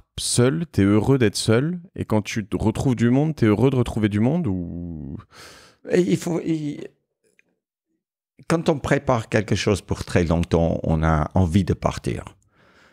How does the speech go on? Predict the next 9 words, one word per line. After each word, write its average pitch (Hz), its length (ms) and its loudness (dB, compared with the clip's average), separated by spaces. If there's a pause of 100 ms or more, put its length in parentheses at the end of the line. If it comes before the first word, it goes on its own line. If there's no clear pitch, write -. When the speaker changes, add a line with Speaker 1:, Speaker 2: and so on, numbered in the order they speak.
(320)
Speaker 2:
Et 98 440 4
en 104 160 4
anglais, 139 320 4
on 98 160 4
a 87 120 4
deux 98 180 4
mots. 85 440 0
On 82 240 -2
a 80 380 -4